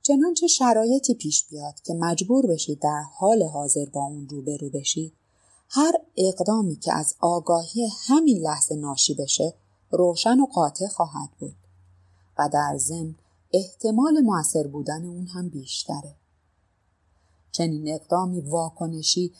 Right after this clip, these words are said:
و ناشی از شرایط پیشین ذهن شما نیست، بلکه پاسخی باطنی و مناسب با شرایط خاص مورد نظر می باشد.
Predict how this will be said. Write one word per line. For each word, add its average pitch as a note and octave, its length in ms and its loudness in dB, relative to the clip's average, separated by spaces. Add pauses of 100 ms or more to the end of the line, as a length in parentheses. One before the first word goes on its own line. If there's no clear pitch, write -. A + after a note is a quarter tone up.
(200)
و F3 100 4
ناشی F3 360 0
از A#3+ 220 2
شرایط E3+ 520 -2
پیشین D#3 540 -4
ذهن D3 380 -2
شما D3 420 -6
نیست، E3 380 -6 (1000)
بلکه D3+ 380 0
پاسخی A3+ 640 0
باطنی D3+ 680 -4 (420)
و E3+ 100 4
مناسب E3+ 680 0
با D#3 160 2
شرایط E3 580 0
خاص A3 440 0
مورد D3+ 440 -2
نظر C#3+ 480 -4
می F3+ 180 -8
باشد. - 420 -12